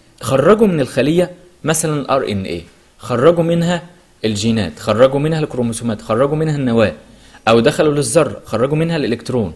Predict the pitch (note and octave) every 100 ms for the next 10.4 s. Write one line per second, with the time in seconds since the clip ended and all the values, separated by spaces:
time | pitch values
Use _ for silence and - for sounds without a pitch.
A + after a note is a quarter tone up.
0 | - A2 G#2 B2 C#3 D3+ D#3 - - -
1 | A2+ A#2 C#3+ B2+ - A2 D3 E3+ E3 F#3+
2 | - C#3 E3 C3+ G#2+ E2+ - - - -
3 | - - F#2 A2+ C#3 C3 B2+ C3+ G#2+ -
4 | F2 - F2 A2 C#3 C3+ A2+ B2+ B2 B2
5 | A#2+ F#2+ - - - D3 E3+ D#3 E3 G#3
6 | G#3+ - A#3 - - - - - C#3+ C4
7 | G#3+ - - - F3+ B2+ E3 - - -
8 | - E3+ C#3+ G#2 D3 D3+ C#3 G#2 - D3
9 | - G2 G2 C#3 B2 D3 - - - -
10 | A#2+ G2+ B2+ -